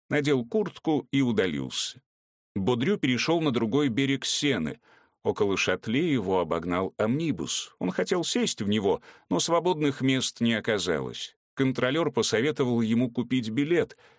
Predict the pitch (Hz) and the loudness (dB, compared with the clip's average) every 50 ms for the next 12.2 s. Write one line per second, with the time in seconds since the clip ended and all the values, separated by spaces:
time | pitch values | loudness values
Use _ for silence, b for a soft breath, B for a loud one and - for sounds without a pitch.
0 | b b b - 113 104 90 104 98 90 113 143 180 165 127 107 90 82 - - | b b b -2 -2 0 2 2 0 2 0 -2 0 0 2 0 0 0 0 0
1 | 104 117 117 98 82 87 80 80 90 85 82 80 80 78 82 76 73 71 64 58 | 0 0 0 -2 -4 -6 -2 0 0 0 0 -2 -4 -4 -4 -4 -2 -2 -4 -4
2 | - - - - _ _ _ _ _ _ _ _ _ - 92 98 98 90 95 - | -8 -12 -16 -18 _ _ _ _ _ _ _ _ _ -4 0 0 0 0 -2 -4
3 | - 92 90 98 123 135 127 113 - 82 76 90 87 92 101 117 127 123 - 101 | -2 -2 0 0 2 0 0 -2 -4 -6 -4 -2 0 0 0 0 -2 0 0 0
4 | 98 98 90 85 101 117 117 110 95 - - 101 104 101 - - - 113 139 165 | 2 2 0 0 0 0 2 2 0 0 -2 -2 -2 -2 -2 -2 -2 -2 0 -2
5 | 165 - - 120 104 - 101 82 - - _ _ _ _ _ _ - 160 160 147 | -4 -2 -2 -4 -2 0 -2 -2 -2 -6 _ _ _ _ _ _ -4 -2 0 0
6 | - - 127 135 131 123 139 131 113 95 110 107 110 104 95 - - - - - | 0 0 0 0 2 2 0 0 0 0 2 2 2 2 0 -4 -6 -6 -4 -2
7 | - 165 156 - - - 143 120 104 95 131 123 - - 120 113 110 - - 117 | 0 0 0 0 0 0 0 -2 0 0 -2 -2 -2 -2 -2 -2 -2 0 0 0
8 | 110 90 95 85 71 64 60 - _ _ _ _ _ _ _ _ - 95 - - | 0 0 -2 -2 -2 -4 -6 -8 _ _ _ _ _ _ _ _ -6 -4 -4 -4
9 | - 117 120 120 85 69 65 - - - - 76 67 64 - - - - - - | -2 -2 -2 -2 -2 -4 -8 -10 -8 -6 -4 -4 -4 -4 -4 -6 -4 -4 -6 -10
10 | b b b b b b b - 101 85 65 - - - - _ _ 71 92 90 | b b b b b b b -4 -2 -2 -2 -4 -10 -18 -20 _ _ -6 -6 -4
11 | 76 60 - B B B B B _ 135 123 - 123 110 98 - 67 65 - 64 | -4 -6 -10 B B B B B _ -4 -2 0 -2 -2 0 -2 -4 -4 -6 -8
12 | 58 57 58 | -10 -12 -14